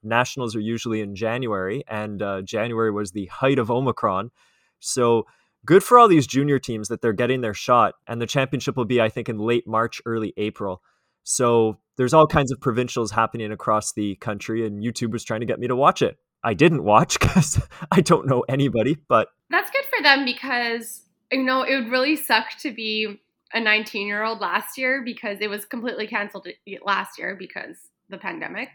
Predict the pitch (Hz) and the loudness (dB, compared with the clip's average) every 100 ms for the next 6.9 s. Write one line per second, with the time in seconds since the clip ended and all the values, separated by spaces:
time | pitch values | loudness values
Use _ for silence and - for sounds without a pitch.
0 | _ 247 240 226 220 220 220 220 226 208 | _ -2 2 4 2 -2 -4 -4 -10 -8
1 | 240 220 214 214 208 - 214 208 202 190 | -6 -6 -6 -12 -12 -8 -6 -4 -6 -10
2 | 202 294 302 330 - 214 208 208 202 - | -12 -6 -2 -2 0 0 0 -2 -8 -18
3 | - _ _ - 208 208 277 320 247 269 | -20 _ _ -6 -6 -4 -2 -2 0 -2
4 | 226 240 247 254 240 220 220 190 233 196 | -2 -2 -2 -2 -4 -2 -2 -2 -2 -4
5 | - _ - 226 214 208 214 214 233 269 | -10 _ -6 -2 0 0 -2 -2 -2 2
6 | 277 269 247 220 220 233 240 220 | 2 2 0 2 2 2 2 -2